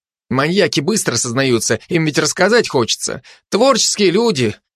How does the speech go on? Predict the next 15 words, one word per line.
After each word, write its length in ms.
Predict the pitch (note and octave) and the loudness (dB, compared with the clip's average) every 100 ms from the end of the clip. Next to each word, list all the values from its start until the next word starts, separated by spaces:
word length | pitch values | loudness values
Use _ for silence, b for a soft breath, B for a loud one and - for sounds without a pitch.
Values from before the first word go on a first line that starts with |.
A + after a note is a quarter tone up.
| _ _ | _ _
у 80 | - | -6
них 360 | C#3 E3 - B2+ | -2 -2 -2 -6
вдохновение, 840 | B2 C3 B2 B2 G3+ G3 D3+ B2 | -4 0 2 4 4 2 0 0
муза". 560 | A#2 C3 G#3+ F3+ - - _ _ _ _ _ _ _ _ _ - | 0 2 0 0 -4 -8 _ _ _ _ _ _ _ _ _ -6
"Муза?" 840 | G2+ G#2 G2+ G2 G#2 A2 G#2+ F#3+ - _ _ _ _ _ _ _ _ | -4 -4 -4 -6 -4 -2 0 -2 -4 _ _ _ _ _ _ _ _
Жек 360 | - A2 D#3+ | -6 -2 0
внимательно 520 | D3+ E3 F#3 F3+ F3 D#3+ | 0 0 2 2 2 0
осматривает 580 | C#3 C#3+ C#3 C#3 C#3 B2+ | 2 0 0 0 0 2
Бориса 420 | C#3+ C#3 B2 C#3 | 2 2 0 -2
Андреевича. 560 | C#3 A#2 F2+ - - _ _ _ _ _ _ - | 0 -2 -2 -6 -12 _ _ _ _ _ _ -6
"Нет, 320 | D#3+ D#3 - | -4 -2 -4
нет, 300 | D#3 D3 B2 | -4 -2 0
я 320 | C#3+ D#3+ C3 A#2+ _ _ _ _ _ _ | 0 0 -2 -8 _ _ _ _ _ _
не 160 | - D#3 | -4 -2
состоялся". 1040 | - C#3 - C3 B2+ C3 A2+ - - - | 0 0 0 0 2 2 0 -2 -4 -8